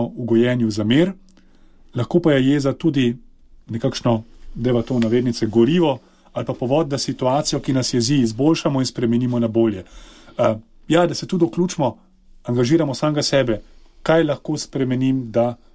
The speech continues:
ohranim tisto vrednoto ali pa vrednost, zaradi katere sem se razjezil. Kot so že rekla, nam jeza sporoča, da je nekaj narobe, sporoča nam tudi o drugih potrebah, ki se skrivajo v ozadju jeze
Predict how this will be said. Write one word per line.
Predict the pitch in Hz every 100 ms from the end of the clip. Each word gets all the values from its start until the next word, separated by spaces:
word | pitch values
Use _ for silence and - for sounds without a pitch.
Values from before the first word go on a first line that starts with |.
| _ 139
ohranim | - 139 135 113
tisto | 113 131 123
vrednoto | 113 110 113 113 107
ali | 104
pa | 110
vrednost, | 110 117 113 113 - - -
zaradi | 113 113 113
katere | 117 117 110
sem | 104 113
se | -
razjezil. | 110 110 104 117 - - - - - -
Kot | - 226
so | 214
že | 151
rekla, | 151 190 185
nam | 147
jeza | 147 180
sporoča, | 175 - 139 156 170 147
da | 131
je | 123
nekaj | 143 156
narobe, | 135 139 139
sporoča | 123 - 135 170 165
nam | 135
tudi | 131 165 147
o | 123 117
drugih | 107 175 160 -
potrebah, | 139 135 151 143
ki | 139 120
se | 123
skrivajo | - 151 139 131
v | 117
ozadju | 113 131 123
jeze | 120 135 139 135